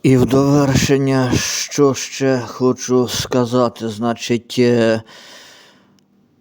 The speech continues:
поламалася мотокоса, не докосивши метрів п'ять до краю. Карбюратор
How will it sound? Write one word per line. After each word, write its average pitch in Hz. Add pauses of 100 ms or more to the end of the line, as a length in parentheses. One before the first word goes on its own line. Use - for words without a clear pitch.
(200)
поламалася 135 (320)
мотокоса, 131
не 123
докосивши 123
метрів 117
п'ять 110 (960)
до 143
краю. 165 (1400)
Карбюратор 123